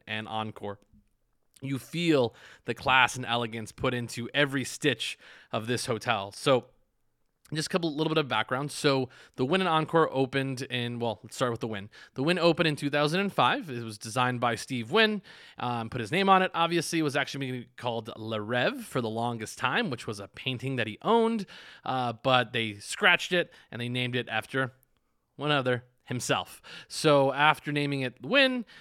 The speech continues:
um, it had been operating for about, you know, two or three years, and that's when they built the Encore Hotel, which was put right next to the property, and they are now connected to the very high-end mall inside of both these properties. So it's actually quite an accessible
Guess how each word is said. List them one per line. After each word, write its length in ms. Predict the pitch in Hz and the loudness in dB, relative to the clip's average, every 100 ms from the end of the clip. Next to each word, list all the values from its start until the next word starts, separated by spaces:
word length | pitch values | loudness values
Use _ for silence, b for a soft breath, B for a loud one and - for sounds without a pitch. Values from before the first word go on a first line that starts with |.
| B | B
um, 280 | - 123 120 | -4 -2 -2
it 60 | 113 | -4
had 80 | |
been 160 | 113 117 | -6 -6
operating 460 | - 139 139 143 139 | 2 2 4 0 0
for 140 | 139 | 0
about, 240 | 127 117 - _ - | 2 0 -2 _ -12
you 80 | 135 | -8
know, 100 | 110 | -8
two 240 | - 151 | -6 -2
or 60 | 135 | -2
three 220 | 123 127 | -2 -4
years, 500 | 190 226 208 185 - B B | 4 6 6 4 -4 B B
and 160 | 113 | -4
that's 220 | 127 123 139 | -2 -2 -2
when 80 | |
they 80 | 127 | -4
built 240 | 120 127 135 | 0 -2 -2
the 100 | 123 | 0
Encore 400 | 143 143 - 117 | 2 2 2 0
Hotel, 380 | 117 - 113 | 0 0 -2
which 160 | 110 - | -2 -8
was 120 | 110 | -12
put 280 | - 123 113 B B B | -4 -4 -4 B B B
right 360 | 120 185 175 | 0 4 4
next 240 | 143 131 - | 4 0 -2
to 60 | |
the 100 | 117 | -8
property, 420 | - 131 120 123 120 | 0 2 2 -2 -4
and 140 | 117 | -4
they 80 | 117 | -4
are 60 | 120 | -2
now 140 | 117 | -2
connected 600 | - 120 143 - 123 110 B B | -2 0 0 0 -6 -6 B B
to 80 | - | -10
the 60 | 117 | -4
very 180 | 123 120 | -2 -4
high-end 680 | - 160 151 147 143 135 120 | 0 2 4 4 2 0 -2
mall 420 | 120 107 101 104 B B | -2 -2 -4 -10 B B
inside 520 | - 127 117 123 113 110 | -10 -8 -2 2 2 0
of 220 | 110 98 | -6 -6
both 260 | 110 104 - | -6 -6 -8
these 200 | 113 107 | -10 -6
properties. 500 | - 107 104 95 104 | -4 -4 -4 -12 -10
So 240 | - 131 | -4 -2
it's 100 | 131 | 2
actually 260 | 285 - 330 | 2 2 2
quite 160 | 208 | 4
an 80 | 180 | 4
accessible 720 | - - 139 156 147 143 135 | 0 -2 0 0 0 0 -2